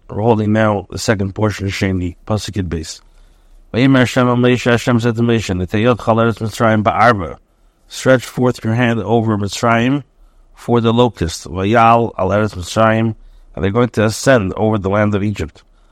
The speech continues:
Vayechal es kol eitzav haaretz. They're going to eat all the grass, all the vegetation of the earth. Es kol asher hisher abarad, all that the hail has left over, the arba is going to take care of that.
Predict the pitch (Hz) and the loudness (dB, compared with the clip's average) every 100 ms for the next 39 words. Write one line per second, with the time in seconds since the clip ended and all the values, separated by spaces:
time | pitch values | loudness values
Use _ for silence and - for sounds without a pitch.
0 | _ _ - 98 127 143 - 113 - 92 | _ _ -6 0 2 2 0 -2 -2 -4
1 | 120 - 95 98 110 101 87 110 101 - | -4 -2 0 2 2 0 -2 0 -2 -2
2 | 123 92 104 120 110 101 101 95 _ _ | -2 -2 0 0 0 0 -2 -4 _ _
3 | _ _ _ - 113 117 104 - 104 101 | _ _ _ 0 4 4 4 0 0 0
4 | 104 104 98 127 - 113 90 107 127 - | -2 -2 0 0 2 -2 0 0 -2 -4
5 | - _ _ _ - 87 - 95 98 - | -20 _ _ _ -12 -10 -2 0 0 0
6 | 120 120 113 - - - _ - 127 135 | 2 2 0 -4 -20 -20 _ -6 -2 0
7 | - 107 92 110 110 104 87 110 117 104 | 0 0 2 4 4 2 0 0 0 0
8 | 92 92 92 123 98 55 _ _ _ _ | -4 -6 0 2 2 -2 _ _ _ _
9 | _ _ - 95 110 110 107 151 123 120 | _ _ -8 -2 -2 -2 0 0 2 0
10 | 117 - _ - _ _ _ - 80 113 | -2 -6 _ -20 _ _ _ -6 2 4
11 | 110 104 101 104 92 95 92 - 85 80 | 4 2 0 -2 0 -2 -2 0 2 0
12 | 80 - | -4 -16